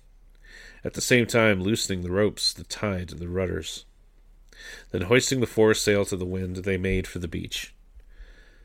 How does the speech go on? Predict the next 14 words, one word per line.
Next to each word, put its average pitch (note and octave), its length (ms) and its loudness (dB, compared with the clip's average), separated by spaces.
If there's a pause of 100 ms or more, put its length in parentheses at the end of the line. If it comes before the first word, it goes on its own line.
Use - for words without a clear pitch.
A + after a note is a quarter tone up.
(120)
But - 100 -6
striking G#2+ 420 6
a F2+ 60 0
reef, F#2+ 400 0
they F#2 140 2
ran F2+ 260 2
the E2+ 80 -4
vessel F2 360 -2
aground. E2+ 500 -6 (1400)
The - 60 -8
bow G#2+ 260 6
stuck G#2 440 2
and F#2+ 100 0
remained F#2+ 560 0